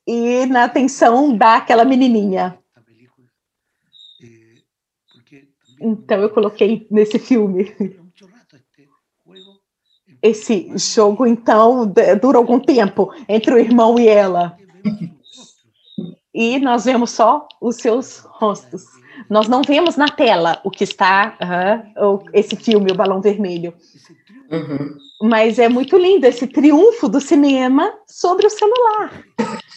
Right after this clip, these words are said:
Speaker 1: Porque a menina, ela não quer tirar os olhos ali da tela.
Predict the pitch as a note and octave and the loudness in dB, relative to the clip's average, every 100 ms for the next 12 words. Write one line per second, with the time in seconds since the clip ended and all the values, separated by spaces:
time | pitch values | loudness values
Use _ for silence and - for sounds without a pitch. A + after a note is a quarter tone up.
0 | - - - F3 - - - _ _ _ | -20 -20 -20 -18 -16 -18 -20 _ _ _
1 | _ _ - - - B3 A#3 D4 F#4 F#4+ | _ _ -12 -12 -4 0 2 2 0 2
2 | G4 G#4 B4+ - - _ _ _ _ _ | 2 2 0 -2 -20 _ _ _ _ _
3 | - G#3+ A#3+ D4 D#4 D#4+ E4 G#4+ A4+ G4+ | -10 -4 0 2 0 0 -2 0 0 0
4 | F4 C4+ B3 G#3+ G#3 G#3+ G#3+ G#3 G3 - | 0 0 0 0 0 -2 -2 -2 -4 -4
5 | G3+ E3 D#3+ E3 | -4 -4 -6 -8